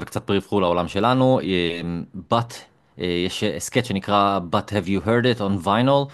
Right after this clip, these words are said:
שני חבר'ה בריטים ששומעים כל מיני אלבומים.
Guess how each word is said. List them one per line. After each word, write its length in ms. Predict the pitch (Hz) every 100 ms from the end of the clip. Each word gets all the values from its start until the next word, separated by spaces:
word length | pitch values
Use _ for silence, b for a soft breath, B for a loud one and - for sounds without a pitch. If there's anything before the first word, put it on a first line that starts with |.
| B B
שני 180 | - 113
חבר'ה 260 | - 98 101
בריטים 400 | 92 101 101 85
ששומעים 460 | 90 85 90 92
כל 120 | 95
מיני 180 | 92 87
אלבומים. 360 | 82 92 151